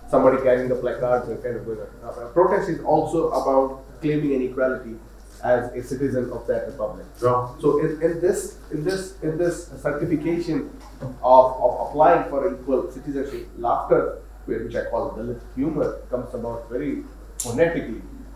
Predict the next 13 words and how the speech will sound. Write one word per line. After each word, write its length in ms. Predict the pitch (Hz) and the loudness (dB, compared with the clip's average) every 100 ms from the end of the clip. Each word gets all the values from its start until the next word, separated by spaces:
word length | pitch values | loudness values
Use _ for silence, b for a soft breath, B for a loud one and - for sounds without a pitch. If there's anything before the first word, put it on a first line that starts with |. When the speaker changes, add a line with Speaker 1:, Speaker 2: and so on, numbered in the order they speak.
| - | -10
Speaker 1:
Uh, 200 | - - - | -4 -2 -2
it, 220 | - 131 | -4 -2
it, 120 | 139 | -4
it, 180 | 139 131 | -2 -4
it 220 | - 139 | -4 -4
is, 240 | 143 - - | -2 -2 -6
it 80 | 127 | -6
is, 260 | 120 - | -6 -8
it 120 | 120 117 | -10 -10
is, 280 | 113 - 123 | -12 -14 -16
it 80 | 117 | -14
is 80 | 113 | -12
polyglot. 800 | 127 117 113 - 123 113 - - | -6 -4 -6 -8 -4 -2 -2 -8